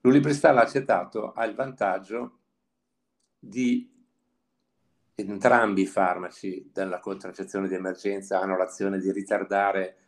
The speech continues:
l'ovulazione o il picco dell'L H. Questo, l'Ella One o l'ulipristal acetato, che dir si voglia, rita-, è in grado di inibire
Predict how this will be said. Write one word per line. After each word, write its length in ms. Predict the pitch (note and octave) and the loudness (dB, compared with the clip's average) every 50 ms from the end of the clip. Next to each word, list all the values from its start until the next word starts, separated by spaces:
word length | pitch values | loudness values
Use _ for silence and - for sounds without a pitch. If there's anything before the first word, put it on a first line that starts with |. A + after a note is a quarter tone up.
| _ _ _ _ - | _ _ _ _ -8
l'ovulazione 800 | G#2+ G2 F#2 F#2+ F#2+ F#2+ F#2 F#2+ - - G2 F2 E2+ D#2+ D#2+ E2 | -4 -2 0 0 0 0 -2 -4 -6 -6 -4 -4 -4 -6 -8 -8
o 100 | - - | -6 -6
il 80 | F#2+ F#2+ | -6 -4
picco 320 | - - G#2+ - - G2 | -4 -6 -6 -4 -4 -4
dell'L 320 | F#2+ F2+ F#2 F#2 F2+ F2 F2 | -2 -2 -2 -2 -2 -2 -2
H. 440 | F2 E2+ D#2+ D#2+ - - - - - - _ _ - - - _ _ _ _ _ _ _ _ _ _ | -2 -2 -2 -4 -6 -10 -14 -16 -16 -16 _ _ -20 -20 -20 _ _ _ _ _ _ _ _ _ _
Questo, 640 | - - C3+ C3 C#3 - - D#3 D#3+ - - - - _ _ _ _ _ | -2 -2 -2 -2 0 2 4 4 4 2 0 -8 -20 _ _ _ _ _
l'Ella 380 | - - G#2+ A2 G#2+ G#2+ G#2+ G#2+ | -6 0 4 4 4 6 4 2
One 400 | G#2 A2 A#2 A#2 A#2 B2 B2 B2 | 2 2 0 0 0 -2 -2 -4
o 160 | A#2+ - G2 | -4 -4 -6
l'ulipristal 640 | G2 G2 G2+ G#2 G2+ G2 F#2+ - - - - G#2 G2+ | -6 -6 -6 -8 -10 -12 -14 -16 -12 -6 -4 -2 -2
acetato, 600 | G2+ G2+ - C3 B2 - A#2+ G#2 F#2+ F2+ - - | -2 -2 -2 -4 0 4 4 4 4 2 -2 -6
che 100 | - - | -10 -6
dir 160 | F#2 F#2 G2 G2 | -4 -2 -2 -2
si 140 | - - | -2 0
voglia, 420 | C#3+ A#2 G2 F2+ F2+ F#2 F#2+ G#2 G#2 | 0 2 2 0 0 -2 -4 -4 -6
rita-, 360 | A2 A2+ - - A#2 A#2 A#2+ | -6 -6 0 2 2 2 4
è 80 | A#2 A#2 | 2 0
in 60 | A#2 | 2
grado 300 | A2+ A#2+ C#3 C3 A2 G2 | 4 4 4 4 4 0
di 360 | F2+ G2 G#2 G#2 - - G#2+ | -6 -8 -8 -8 -8 -12 -20
inibire 680 | A2+ A#2 A#2+ B2 C#3 E3 - - F2+ E2 D#2+ - - | -20 -18 -12 -8 -6 -2 -2 -2 -2 -4 -8 -10 -14